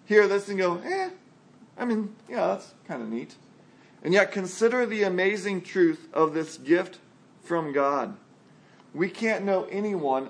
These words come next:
unless they reveal themselves to us. If you've never met me before, you could figure out some things pretty quickly. "Okay, you're about this tall. I would guess your weight is this.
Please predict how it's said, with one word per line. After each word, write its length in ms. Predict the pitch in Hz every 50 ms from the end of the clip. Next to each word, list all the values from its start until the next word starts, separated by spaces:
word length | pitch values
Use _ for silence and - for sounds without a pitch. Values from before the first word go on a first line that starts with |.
| - -
unless 440 | 143 147 147 147 147 147 147 147 -
they 180 | - 156 147
reveal 720 | 131 117 135 143 156 156 143 135 135 151 165 180 185 185 175
themselves 680 | 151 147 135 135 - - 139 127 123 120 127 123 - - - - - - _ _ - - -
to 200 | - - 175 170
us. 340 | 139 95 - - - - - - _ _ _ _ _ _ _ _ - - - _ _ - - - - -
If 160 | 156 156 147
you've 320 | 165 170 170 170 170 170
never 240 | 170 170 170 165 160
met 220 | 151 156 175 180 175
me 80 | 190
before, 600 | 180 165 156 - 151 151 147 143 143 147 180 170 - - - - - - - - -
you 160 | 170 202 -
could 240 | 185 190 - - - - -
figure 280 | 180 180 175 160 160 160
out 160 | 160 165 -
some 160 | - 151 139
things 240 | 143 151 147 147 -
pretty 220 | - 156 147 143
quickly. 460 | 135 151 151 151 151 156 156 156 151
"Okay, 720 | 135 131 135 131 - 139 135 135 135 135 131 131 127 131 127 - - - - - -
you're 160 | 135 143 147
about 260 | 143 147 147 147 -
this 200 | 151 151 - -
tall. 500 | - - 147 147 143 143 139 143 147 147
I 160 | 143 143 139
would 160 | 139 143 139 127
guess 320 | 147 147 147 151 - -
your 100 | 151 143
weight 240 | 139 147 147 151 151
is 200 | 151 135 113 120
this. 480 | 143 143 143 143 147 147 147 147 -